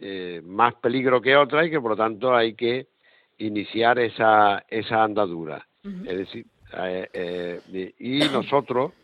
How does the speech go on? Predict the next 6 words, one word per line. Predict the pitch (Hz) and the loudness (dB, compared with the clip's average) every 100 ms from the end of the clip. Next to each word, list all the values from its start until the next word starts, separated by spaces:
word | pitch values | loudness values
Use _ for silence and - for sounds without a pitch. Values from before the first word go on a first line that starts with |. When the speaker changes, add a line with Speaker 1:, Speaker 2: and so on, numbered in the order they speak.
| _ - _ _ _ _ _ | _ -20 _ _ _ _ _
Speaker 1:
desde, | 82 92 78 90 92 87 87 | -8 -8 -6 -6 -4 -4 -6
desde | 87 85 | -6 -8
aquí, | 82 117 127 | -8 -4 -2
desde | 127 110 87 | 0 -2 -4
la | 80 | -8
fam, | 73 127 123 117 147 | 0 2 2 -2 -10